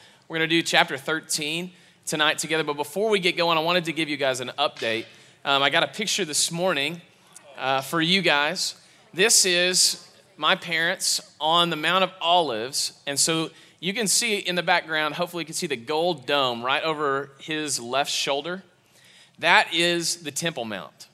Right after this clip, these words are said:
So that is the dome of the rock that sits on the Temple Mount. And the cool thing about this, and this has nothing to do with Acts, this is just, just for free,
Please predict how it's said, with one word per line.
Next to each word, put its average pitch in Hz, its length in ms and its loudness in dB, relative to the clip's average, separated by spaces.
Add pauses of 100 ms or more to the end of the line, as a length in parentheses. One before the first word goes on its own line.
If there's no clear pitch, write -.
(120)
So - 160 -8
that 151 160 2
is 143 100 -4
the 131 80 -8
dome 135 240 -2
of 165 60 -6
the 143 80 -6
rock 127 420 -2
that - 140 -10
sits - 340 -2 (100)
on 147 220 -2
the 147 60 -8
Temple 143 320 -8
Mount. 107 320 -8 (480)
And 175 100 -2
the 175 60 2
cool 294 320 -6
thing 196 240 -4
about 156 340 2
this, 135 320 -2
and 139 140 -8
this 170 140 -2
has 151 140 -6
nothing 165 260 0
to 160 40 -8
do 151 80 -4
with 127 140 -4
Acts, 113 340 -2
this 135 140 -10
is 135 80 -10
just, - 320 -12
just - 180 -10
for 147 100 -14
free, 107 340 -10